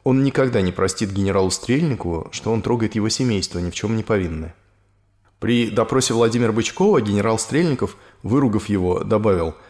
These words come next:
«Вы все сукины сыны, я вас повешу». Арестант Порошенко заявлял, что генерал Стрельников, схватив его за горло, сдавил,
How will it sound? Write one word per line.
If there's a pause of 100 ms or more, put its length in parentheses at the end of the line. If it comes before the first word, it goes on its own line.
(160)
«Вы
все
сукины
сыны,
я
вас
повешу». (540)
Арестант
Порошенко
заявлял,
что
генерал
Стрельников,
схватив
его
за
горло, (260)
сдавил,